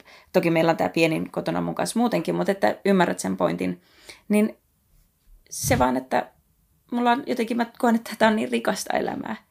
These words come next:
Ja just se, että kun se oma asenne ratkaisee niin paljon, että jos mä joka päivä haluan valittaa ja miettiä sitä, että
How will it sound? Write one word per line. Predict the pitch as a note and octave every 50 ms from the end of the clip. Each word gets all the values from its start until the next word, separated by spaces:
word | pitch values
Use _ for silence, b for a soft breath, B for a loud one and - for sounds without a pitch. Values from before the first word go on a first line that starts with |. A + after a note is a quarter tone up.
| b b b b b b
Ja | A3 G3+
just | A3 B3+ C4 C4
se, | - A#3
että | G3+ - G3+
kun | - F#3+ F#3
se | - -
oma | - G3 G3+ G3 F#3 -
asenne | - F#3+ F#3+ G3 F#3+ F#3+ F#3+ F#3
ratkaisee | F3+ F#3 - - - F#3 F#3 E3+
niin | F#3+ F#3+ F#3 F#3+
paljon, | - F2+ - - -
että | - - - -
jos | - F#3+ -
mä | G3 G3+
joka | F#3+ F#3 F#3+ - G3+
päivä | - G#3 G3 - F#3+ G3+ G#3 - - _ _ _ -
haluan | - - G#3+ A3+ B3 B3 A3+ G3+ G3 G3
valittaa | F#3+ F#3+ G3 F3+ F3+ - _ _ F#3 F#3 F3+ F#3
ja | F#3 F#3+ F#3+
miettiä | F#3 F3+ F3 F#3 - - - D#3+ -
sitä, | - - - - - -
että | - - - - -